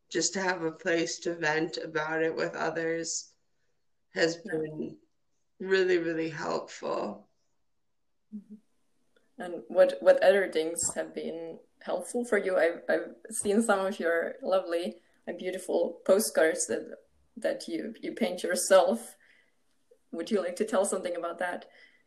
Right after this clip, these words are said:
Speaker 1: Oh, yeah. Um, I don't know. I've, I've gotten through the last year, ever since finishing treatment, um, in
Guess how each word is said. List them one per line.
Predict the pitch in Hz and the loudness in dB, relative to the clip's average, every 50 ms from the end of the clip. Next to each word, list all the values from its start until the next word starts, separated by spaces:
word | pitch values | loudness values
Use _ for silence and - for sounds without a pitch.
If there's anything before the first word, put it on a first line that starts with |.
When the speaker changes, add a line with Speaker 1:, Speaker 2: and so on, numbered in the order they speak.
| _ - | _ 0
Speaker 1:
Oh, | - 339 427 508 440 392 330 285 | 2 2 4 6 6 6 6 6
yeah. | 269 254 262 269 262 359 370 339 285 220 190 - 180 180 180 185 190 - - - _ _ _ _ _ _ _ - | 4 4 4 6 6 8 8 8 8 6 6 6 6 4 4 2 -2 -6 -14 -20 _ _ _ _ _ _ _ 4
Um, | 240 240 247 254 254 254 254 254 254 - - - - - | 6 6 8 8 6 4 4 0 -2 -4 -6 -2 4 6
I | 233 240 | 6 6
don't | 269 311 320 285 | 6 6 4 6
know. | 240 233 240 240 254 254 254 | 6 6 6 6 4 2 0
I've, | 226 - 233 233 208 214 220 233 220 214 - - - _ _ _ _ _ _ _ _ _ _ _ - | 0 2 4 4 4 4 4 2 2 -2 -8 -16 -18 _ _ _ _ _ _ _ _ _ _ _ 4
I've | 196 214 208 214 208 - | 6 6 6 6 4 2
gotten | 226 208 202 208 233 277 277 285 285 285 | 4 4 4 6 4 4 2 2 2 0
through | - 226 220 214 208 208 208 208 208 208 208 208 - - - _ _ - | 2 2 4 6 6 6 4 4 4 4 2 0 -2 -6 -12 _ _ -8
the | 208 202 196 196 | -2 -2 0 0
last | 196 196 190 185 180 185 208 214 - - - - | 0 0 4 6 6 6 6 6 0 -4 -6 -6
year, | 208 196 185 180 175 180 185 196 208 220 240 262 - - - - - | -6 0 2 4 6 6 8 8 8 8 6 4 2 -2 -6 -4 -2
ever | 220 208 - 190 214 | -2 -2 -2 -2 -2
since | - 220 226 190 185 - - - | 0 0 0 0 0 -2 -4 -6
finishing | - 196 180 185 185 190 202 214 202 185 180 175 175 | -4 -2 0 0 0 -2 -2 0 2 2 2 0 -2
treatment, | - - 202 175 185 - - - 214 214 220 226 226 - - - - - _ _ _ _ _ _ _ _ _ _ _ _ _ _ _ _ _ - | -4 -2 0 0 0 0 0 0 2 2 2 0 0 -4 -8 -10 -12 -14 _ _ _ _ _ _ _ _ _ _ _ _ _ _ _ _ _ -4
um, | 196 196 185 175 175 170 170 170 170 170 170 170 165 165 - - - _ _ _ _ _ _ _ _ - - _ _ _ _ _ _ _ - | -2 -2 0 0 0 0 0 0 0 0 0 0 -2 -4 -6 -8 -12 _ _ _ _ _ _ _ _ -18 -18 _ _ _ _ _ _ _ 2
in | 190 190 190 185 185 185 | 2 4 4 4 2 2